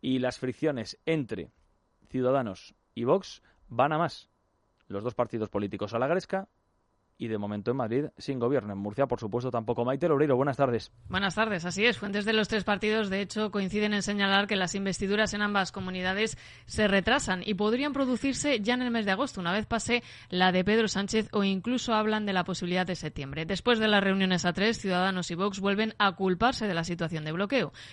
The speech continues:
Speaker 2: Ignacio Aguado, portavoz del Partido Naranja en la Asamblea, en una entrevista en Telecinco.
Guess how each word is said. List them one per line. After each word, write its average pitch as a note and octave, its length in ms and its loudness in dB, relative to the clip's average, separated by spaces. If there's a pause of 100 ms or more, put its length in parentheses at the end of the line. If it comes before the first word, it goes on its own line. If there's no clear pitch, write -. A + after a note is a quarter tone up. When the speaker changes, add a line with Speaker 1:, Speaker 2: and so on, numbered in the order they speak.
Speaker 2:
Ignacio G3+ 340 4
Aguado, G3 260 2
portavoz G3 360 0
del A3+ 100 0
Partido F#3+ 280 -4
Naranja F3 340 -4
en - 20 -2
la F#3 60 -2
Asamblea, F3+ 560 -2
en F3+ 100 -6
una G#3 140 -2
entrevista G#3 340 -4
en F#3+ 60 -8
Telecinco. F3 500 -10